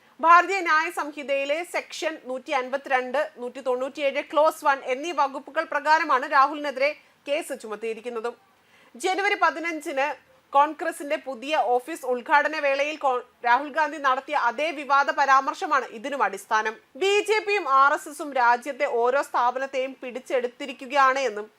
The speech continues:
ഇപ്പോൾ ഞങ്ങൾ ബി ജെ പിക്കും ആർ എസ് എസിനും ഇന്ത്യൻ ഭരണകൂടത്തിനുമെതിരെയാണ് പോരാടുന്നതും എന്നായിരുന്നു രാഹുൽ ഗാന്ധി പറഞ്ഞത്.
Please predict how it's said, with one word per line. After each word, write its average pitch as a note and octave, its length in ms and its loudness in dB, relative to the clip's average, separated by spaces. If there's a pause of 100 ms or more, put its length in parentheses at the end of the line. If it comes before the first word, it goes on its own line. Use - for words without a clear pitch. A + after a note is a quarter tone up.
(200)
ഇപ്പോൾ D#4 280 2
ഞങ്ങൾ D4 280 -2
ബി A#3+ 300 -12
ജെ D4+ 80 -4
പിക്കും C#4 340 -6
ആർ B3 200 4
എസ് E4 160 -4
എസിനും D4 400 -10
ഇന്ത്യൻ B3+ 320 -4
ഭരണകൂടത്തിനുമെതിരെയാണ് C#4+ 1080 -2
പോരാടുന്നതും C#4 800 0
എന്നായിരുന്നു C#4 500 -4
രാഹുൽ A#3+ 260 0
ഗാന്ധി A#3 220 0
പറഞ്ഞത്. G3+ 460 -8